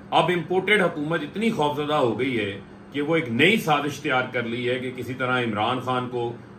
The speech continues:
minus one formula के तहत इस सियासी मैदान से जो है वो बाहर निकाल दिया जाए। इमरान खान पाकिस्तान की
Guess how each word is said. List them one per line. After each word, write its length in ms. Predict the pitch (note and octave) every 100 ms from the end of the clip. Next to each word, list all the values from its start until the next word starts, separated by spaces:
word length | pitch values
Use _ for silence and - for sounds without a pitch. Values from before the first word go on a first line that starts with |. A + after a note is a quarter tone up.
| G#2
minus 420 | B2+ D3+ F3+ B2+
one 180 | C#3 D3+
formula 480 | B2+ B2+ B2+ C3 C3
के 120 | B2+
तहत 720 | A#2+ A#2 A#2+ - - - -
इस 220 | D3 D3+ -
सियासी 340 | C#3 C#3 D#3+
मैदान 400 | C#3 B2 A#2+ C3+
से 160 | - C#3
जो 120 | A#2+
है 80 | A#2
वो 100 | A2
बाहर 240 | G#2+ A2+ C3
निकाल 300 | B2 B2+ B2
दिया 200 | B2+ B2+
जाए। 260 | C3 C3 - - - -
इमरान 480 | B2+ B2+ D#3 F#3 F3+
खान 360 | D#3+ F3+ F#3 - -
पाकिस्तान 680 | C#3 D#3+ D#3 - C#3 C#3+ D3+
की 180 | D#3